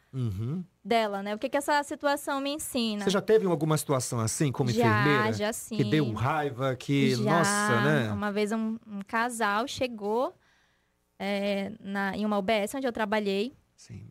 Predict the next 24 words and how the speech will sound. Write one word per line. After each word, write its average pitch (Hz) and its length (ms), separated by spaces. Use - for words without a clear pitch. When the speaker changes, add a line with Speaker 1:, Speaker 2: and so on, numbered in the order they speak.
Speaker 2:
E 202 380
U 214 60
B 220 80
S 214 200
é 226 40
onde 214 160
eu 240 100
amo, 240 480
o, 196 500
é, 196 240
atenção 240 320
primária 233 360
à - 20
saúde 233 400
é 240 80
algo 226 160
que - 120
eu 262 140
amo 302 340
de 349 120
Speaker 1:
<laughs> - 20
Speaker 2:
paixão 285 520
como 269 160
enfermeira. 262 640